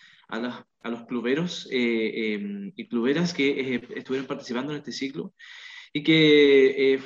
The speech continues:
se fue enriqueciendo la conversación a medida que íbamos avanzando en los diversos textos, em, porque, eh, co-,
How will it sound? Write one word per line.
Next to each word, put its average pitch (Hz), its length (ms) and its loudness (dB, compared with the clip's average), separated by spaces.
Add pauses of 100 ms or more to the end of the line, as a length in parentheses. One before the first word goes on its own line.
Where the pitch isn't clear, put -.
se - 140 -14
fue 190 120 -2
enriqueciendo 202 580 0
la 208 120 2
conversación 180 640 -4
a 170 120 -2
medida 170 380 0
que 170 100 -4
íbamos 165 460 -2
avanzando 180 720 -4
en 165 80 -4
los 147 120 -4
diversos 151 420 -4
textos, - 640 -8 (500)
em, 127 640 0 (180)
porque, 135 1300 0
eh, - 60 -20 (800)
co-, - 120 -20